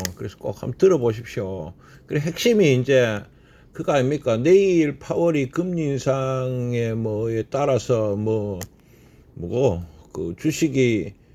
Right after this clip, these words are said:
박살날 수도 있고 올라갈 수도 있다. 그런 어떤 분위기인 것 같은데.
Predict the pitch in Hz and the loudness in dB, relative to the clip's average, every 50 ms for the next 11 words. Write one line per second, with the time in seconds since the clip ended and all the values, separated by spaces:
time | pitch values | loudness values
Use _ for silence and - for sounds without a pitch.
0 | - _ _ _ _ - 127 131 - - 160 151 151 151 147 135 - 127 - 139 | -20 _ _ _ _ -4 -4 -4 -2 0 0 2 2 2 2 0 -2 -4 -6 -6
1 | 135 - - 139 131 - 170 175 160 143 131 135 131 127 - 117 120 135 123 - | -4 -2 -2 -2 -2 -2 -2 0 0 0 2 2 0 0 -2 -2 -2 -2 -2 0
2 | - 123 113 104 - - - 160 185 214 226 226 208 170 147 - - 143 139 135 | -2 -2 -2 -4 -4 2 4 6 8 8 8 8 8 6 6 4 4 2 2 2
3 | 135 131 131 123 110 - 120 120 131 131 127 123 107 98 110 95 104 98 - - | 2 0 0 -2 -2 -4 -4 -4 -4 -2 -4 -4 -2 -2 -2 -2 -4 -4 -4 -6
4 | 113 107 104 101 98 98 95 104 107 | -6 -4 -2 -4 -4 -4 -6 -10 -12